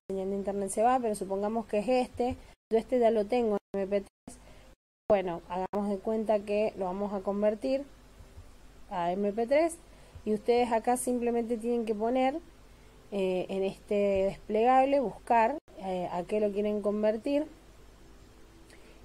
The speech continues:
y buscan que sea un audio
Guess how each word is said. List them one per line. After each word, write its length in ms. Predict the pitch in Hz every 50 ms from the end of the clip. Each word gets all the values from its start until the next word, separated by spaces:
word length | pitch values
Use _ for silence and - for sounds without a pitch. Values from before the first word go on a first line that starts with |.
| - -
y 280 | 226 233 240 247 254 - -
buscan 560 | 202 202 214 220 - - 240 240 247 254 240
que 240 | - - 214 202 202
sea 480 | - - 214 220 220 214 233 254 - - -
un 180 | 196 202 214 226
audio 560 | 233 226 214 208 208 208 208 214 233 262